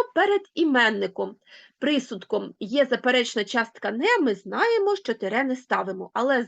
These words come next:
знову ж таки, авторський розділовий знак «тире» ставимо для інтонаційного та смислового виділення присудка. Наприклад, кров не вода, а серце не камінь. Тут начебто немає нічого такого, а от в с-, словах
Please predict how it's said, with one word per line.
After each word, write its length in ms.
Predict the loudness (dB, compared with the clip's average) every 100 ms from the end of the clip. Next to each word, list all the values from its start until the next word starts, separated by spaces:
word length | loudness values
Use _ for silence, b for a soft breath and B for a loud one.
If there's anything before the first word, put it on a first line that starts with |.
| -6
знову 320 | -6 -2 -2
ж 120 | -2
таки, 260 | -4 -4 0
авторський 520 | 0 -2 -6 -6 -2
розділовий 500 | -2 0 0 -2 -2
знак 300 | -4 -8 -8
«тире» 260 | -2 0 0
ставимо 600 | -2 0 2 2 2 0
для 160 | 2
інтонаційного 1000 | 0 0 -4 -8 -10 _ 0 2 0 -2
та 140 | -6 -8
смислового 880 | -8 -12 -8 -6 0 2 4 2 2
виділення 560 | -2 2 0 0 -4
присудка. 680 | -8 -6 -6 -8 -16 -14 -14 _ B B B B
Наприклад, 560 | -4 -2 2 0 0 -8 -10 B B B _
кров 280 | 2 2 2
не 140 | -2
вода, 260 | -2 -2 0 0
а 100 | 0
серце 340 | -2 0 -2
не 140 | -2 -4
камінь. 420 | -4 -4 -6 -10
Тут 200 | -10 -4
начебто 420 | -6 -6 -8 -6
немає 440 | -2 0 2 2
нічого 440 | -2 -6 -8 -8 -8
такого, 580 | -12 -2 2 4 2 -2 B B B B 0
а 160 | 2
от 60 | 2
в 40 |
с-, 340 | -4 -10 -6 -6
словах 560 | 0 2 2 0 -4